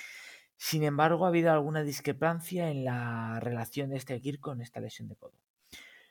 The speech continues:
Por ejemplo, eh, Deans y compañía, eh, compararon a los jugadores de béisbol que se habían sometido a reconstrucción del, del ligamento que os comentaba antes en el hombro, de, del ligamento colateral cubital,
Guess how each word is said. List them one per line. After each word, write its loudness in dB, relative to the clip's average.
Por -2
ejemplo, 0
eh, 0
Deans -4
y 0
compañía, -2
eh, -4
compararon -2
a -2
los -2
jugadores -4
de 0
béisbol -2
que -6
se -8
habían -2
sometido -4
a -4
reconstrucción -6
del, 0
del -4
ligamento -2
que -2
os 0
comentaba 0
antes -4
en -4
el -2
hombro, -2
de, -4
del -4
ligamento 2
colateral 0
cubital, 0